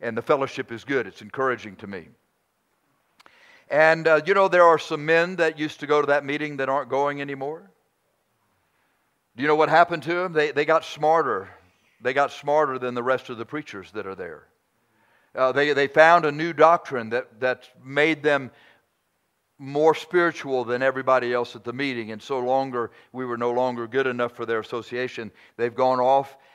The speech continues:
and, and you know what? They're not coming back. We're in union because we're saved, but we're not in unity. They didn't endeavor to keep the unity. Do you understand?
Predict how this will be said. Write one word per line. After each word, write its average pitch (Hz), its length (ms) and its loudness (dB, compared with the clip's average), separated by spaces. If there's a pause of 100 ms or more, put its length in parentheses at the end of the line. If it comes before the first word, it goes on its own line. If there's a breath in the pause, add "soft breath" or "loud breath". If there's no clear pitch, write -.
(120 soft breath)
and, 139 180 0
and 135 180 -2
you 143 80 -6
know 147 120 2
what? 170 220 0
They're 139 100 0
not 139 260 0
coming 139 320 -6
back. 139 420 -10 (1300)
We're 185 280 4
in 170 200 0
union 190 640 -2
because 165 440 0
we're 139 360 -2
saved, 95 600 -8 (100)
but 139 140 0
we're 135 160 0
not 131 200 2
in 117 120 -6
unity. 110 440 -10 (1300)
They 120 120 -2
didn't 127 220 -4
endeavor 120 380 -2
to 113 60 -12
keep 139 260 -12
the 104 80 -18
unity. 104 500 -16 (1160)
Do - 80 -14
you 135 40 -6
understand? 165 440 -10